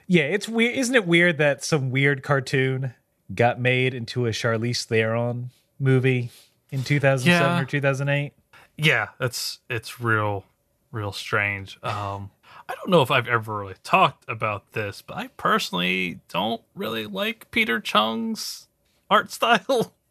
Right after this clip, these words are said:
Speaker 2: Oh.
Speaker 1: Is it the grossness that you don't care for? <laughs>
Speaker 2: It's, I, it's just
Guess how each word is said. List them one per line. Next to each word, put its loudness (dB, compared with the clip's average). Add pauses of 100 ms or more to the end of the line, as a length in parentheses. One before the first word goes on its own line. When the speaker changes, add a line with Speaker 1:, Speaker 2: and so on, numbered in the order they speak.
(240)
Speaker 2:
Oh. 2
Speaker 1:
Is 2
it 2
the 2
grossness 0
that 6
you 0
don't 4
care 4
for? 2
<laughs> 0 (540)
Speaker 2:
It's, 2
I, -2 (120)
it's -2
just 0